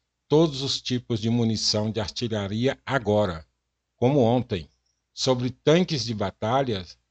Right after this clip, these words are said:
vários Estados-membros decidiram, mas ainda não temos tanques. Isso precisa ser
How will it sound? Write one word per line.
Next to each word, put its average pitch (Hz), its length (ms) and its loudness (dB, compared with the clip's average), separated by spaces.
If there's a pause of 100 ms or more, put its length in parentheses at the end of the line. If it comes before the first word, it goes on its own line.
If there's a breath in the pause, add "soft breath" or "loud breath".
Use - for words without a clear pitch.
(200)
vários 135 580 4
Estados-membros 117 1120 -2
decidiram, 113 760 -4
mas 117 280 0
ainda 135 240 2
não 143 160 2
temos 135 480 -2
tanques. - 600 -4 (360)
Isso 135 280 -2
precisa 147 680 0
ser 131 420 0